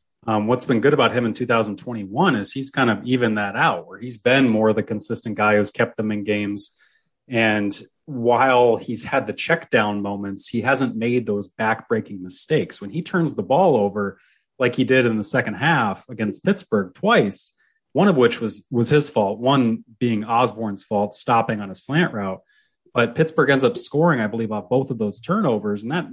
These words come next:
yeah, directly helps them get back into that game, um, and is a complete momentum changer. And it, it s-, uh, certainly falls on Kirk to throw that slant route, um, for that first interception. The second one, he just forces it to Jefferson on what was his second read. He kind of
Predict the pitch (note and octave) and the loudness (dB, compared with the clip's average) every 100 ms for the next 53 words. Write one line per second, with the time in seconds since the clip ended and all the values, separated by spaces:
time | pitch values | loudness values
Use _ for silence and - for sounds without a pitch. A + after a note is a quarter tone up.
0 | B2 E3 G#2 A2+ C#3+ E3 C#3+ B2+ C3+ - | 0 0 2 2 0 2 -2 0 -4 -6
1 | B2 B2+ - B2 B2 A#2+ G2+ F#2+ A2+ D3+ | -4 -4 0 0 0 -2 -2 -4 -2 0
2 | D#3+ D3+ - _ _ _ B2 A#2 A#2+ A#2 | 0 -2 -10 _ _ _ -4 -2 0 -2
3 | A#2+ A#2+ - A2 A#2+ - A#3 G#3+ - - | 0 -2 -4 -4 -4 -2 0 0 -4 -4
4 | A#2+ A#3+ C#3+ - G#2+ - F#2+ F2+ F2+ F2+ | 0 2 2 0 -2 -2 -10 -10 -12 -12
5 | F#2 A2 A#2 A#2+ B2 B2 _ _ _ _ | -8 -4 -2 -2 -4 -8 _ _ _ _
6 | _ _ _ - - - A#2 - G#3+ G3 | _ _ _ -10 -10 -2 -2 2 2 4
7 | C3+ A2 - - _ _ - D#3+ D3 C#3 | 2 0 -6 -20 _ _ 2 4 6 4
8 | A2 - F#3 D#3 B2 A2+ - - D#3 D#3+ | 0 -4 0 0 -2 -8 -8 0 4 6
9 | C3+ A2+ - B2+ A2+ A#2 A2 G2+ G2 - | 6 2 -2 -2 -2 -2 -2 -2 -4 -12
10 | B2 A2 G#2 G2 A#2+ G#2+ G#2+ C#3+ C3+ B2+ | -8 -6 -6 -4 -2 0 0 0 0 -2
11 | A2 A2+ G#2 G#2+ G2+ - G3 D#3+ B2 A2+ | -4 -4 -6 -10 -10 -4 -2 0 0 -2
12 | G#2 - _ _ _ D#3 F3 - D#3 E3+ | -2 -6 _ _ _ -6 -4 2 2 2
13 | D3 D3+ - A#2 B2 E3 E3 - G2+ G2 | 0 0 0 0 0 0 -2 -4 -10 -6
14 | A#2+ B2+ B2 A2+ - B2+ C3+ G#2 A#2 D3 | -4 -4 -4 -4 -2 -2 -2 -2 -4 -6
15 | F2 G2 - C3 A#2+ A2+ | -8 -14 -6 -2 -2 -6